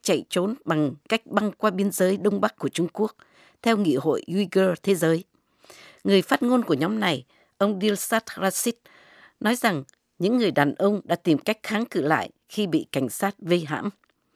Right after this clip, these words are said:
Thành phố Thẩm Dương, nơi vụ nổ súng diễn ra, nằm cách Urumqi,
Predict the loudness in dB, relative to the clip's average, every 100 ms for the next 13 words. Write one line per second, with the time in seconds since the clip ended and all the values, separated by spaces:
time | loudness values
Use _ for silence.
0 | -20 -20 -20 _ _ -6 -4 0 0 0
1 | 2 2 2 0 0 -8 _ 2 4 4
2 | 4 4 2 0 -2 0 0 2 0 0
3 | -6 -18 -16 -2 0 0 -4 -2 -2 0
4 | 0 0 -2 -2